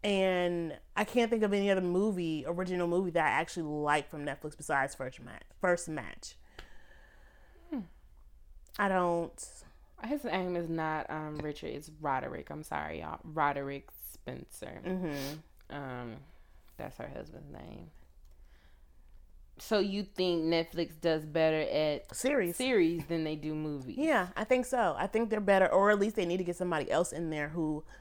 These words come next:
Speaker 1: has a better selection or eye for a movie, um, to be able to bring it over, to buy it.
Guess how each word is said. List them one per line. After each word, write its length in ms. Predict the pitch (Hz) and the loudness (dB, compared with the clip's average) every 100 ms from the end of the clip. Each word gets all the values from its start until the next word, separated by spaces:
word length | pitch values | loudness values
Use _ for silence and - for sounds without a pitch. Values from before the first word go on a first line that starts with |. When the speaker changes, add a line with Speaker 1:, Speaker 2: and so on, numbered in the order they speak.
| - - - - | -18 -18 -18 -2
Speaker 1:
has 200 | 208 180 | 2 2
a 80 | 170 | 4
better 280 | 165 170 175 | 6 6 6
selection 640 | 165 160 165 - 165 156 | 2 0 0 -4 -2 -2
or 360 | - 165 160 160 - | 0 4 4 2 0
eye 320 | 156 156 160 156 | 2 4 2 0
for 140 | 160 | -4
a 40 | 151 | -4
movie, 520 | 147 143 139 135 - - - - - - - | -6 -8 -8 -12 -14 -20 -20 -20 -20 -14 -4
um, 720 | 160 151 147 139 139 139 147 - - - - - - - - | -2 0 -2 -4 -8 -10 -14 -20 -20 -20 -20 -20 -20 -20 -8
to 180 | - | -4
be 200 | 175 170 151 | -2 0 0
able 240 | 147 147 | -2 -4
to 580 | - - 143 131 131 - - | -6 -8 -8 -8 -10 -12 -10
bring 180 | 165 165 | -4 -4
it 120 | 143 139 | -4 -4
over, 400 | 123 120 127 - | -4 -8 -12 -12
to 100 | - | -6
buy 280 | 175 156 135 113 | -2 0 0 -4
it. 140 | 67 | -8